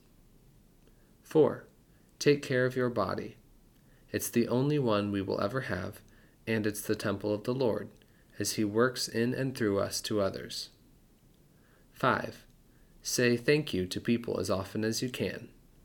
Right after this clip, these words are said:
Thank you. Six, look for trouble, or more specifically,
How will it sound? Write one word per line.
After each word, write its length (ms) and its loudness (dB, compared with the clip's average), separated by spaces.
Thank 260 2
you. 200 0
Six, 560 0
look 180 -2
for 140 0
trouble, 480 0
or 220 4
more 180 2
specifically, 880 0